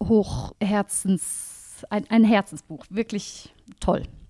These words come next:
Hat mir sehr gefallen. Die verstorbene Mutter ist auch, spielt auch eine Rolle in Rückblicken. Hat sie da, äh, auch noch ihre wichtige Rolle. Ja,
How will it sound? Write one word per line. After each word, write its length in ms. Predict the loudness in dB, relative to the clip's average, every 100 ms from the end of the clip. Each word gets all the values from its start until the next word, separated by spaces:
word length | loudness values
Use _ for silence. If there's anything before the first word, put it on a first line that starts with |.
| -20 -20 _
Hat 220 | -8 -2
mir 160 | 0 0
sehr 180 | 0 0
gefallen. 480 | 0 0 2 0
Die 160 | -2 -4
verstorbene 520 | -4 -6 -2 0 2
Mutter 300 | 0 2 0
ist 140 | 0 -2
auch, 220 | -6 -8
spielt 260 | -6 -4
auch 120 | -2 -2
eine 180 | 0
Rolle 240 | 0 0 0
in 140 | -2
Rückblicken. 1120 | -2 -4 -8 -20 -20 -20 -8 0 2 2 0 -2 -12 -20 -20 -12
Hat 220 | -10 -8
sie 100 | -4
da, 320 | -4 -4 -6 _ -20 _ -4
äh, 300 | 0 0 -2 -6 -4
auch 160 | -2
noch 160 | -2 -6
ihre 320 | -6 -6 -8 -10 -10
wichtige 420 | -2 -2 -2 -6
Rolle. 420 | -4 -4 -4 -6 -12 _ _ _ _ _
Ja, 180 | -8 -8